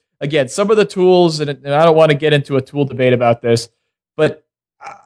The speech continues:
I think the key is to get away from all of these subjective and qualitative discussions about technical debt.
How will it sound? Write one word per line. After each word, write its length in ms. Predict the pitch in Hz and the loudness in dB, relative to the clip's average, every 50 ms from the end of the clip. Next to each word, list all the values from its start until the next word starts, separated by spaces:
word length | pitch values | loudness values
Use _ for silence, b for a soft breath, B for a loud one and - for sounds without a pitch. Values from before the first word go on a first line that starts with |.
| _ _ - | _ _ -4
I 180 | 156 170 175 175 | 0 2 2 2
think 300 | 175 - - 240 233 - | 0 -2 -8 -10 -10 -8
the 60 | - 170 | -12 -14
key 300 | - - - 214 226 226 | -12 -10 -4 0 2 4
is 160 | 208 196 202 - | 4 4 2 -2
to 100 | - 147 | -8 -10
get 260 | 131 - 180 190 214 | -6 -2 0 2 4
away 360 | 226 202 180 180 170 170 170 | 4 4 4 4 4 4 2
from 260 | - - 156 143 139 - | 0 -2 -8 -8 -6 -2
all 260 | 151 160 170 175 190 | 2 4 4 6 4
of 80 | 185 156 | 2 2
these 360 | 175 160 160 156 156 - - | -2 -2 -2 -2 -4 -4 -8
subjective 880 | - - - 147 127 117 - - 160 160 - - - 190 196 196 190 _ _ _ _ - | -6 -2 -2 -2 -2 -2 -4 -4 -4 -4 -4 -4 -2 0 0 -2 -2 _ _ _ _ -10
and 220 | 139 131 120 _ | -8 -8 -8 _
qualitative 840 | _ - - - 165 170 180 185 208 202 175 - 196 180 185 175 151 | _ -14 -4 0 2 4 4 4 4 2 0 -2 -4 -4 -2 -4 -4
discussions 520 | - 165 - - - 170 165 170 160 147 147 | -6 -10 -10 -4 -2 -2 -2 -2 -4 -6 -4
about 260 | 151 151 139 - _ | -2 -4 -4 -4 _
technical 400 | - 202 196 202 190 - - 160 | -8 -6 -6 -6 -8 -10 -10 -8
debt. 380 | 135 131 127 131 120 - _ | -4 0 0 0 0 -2 _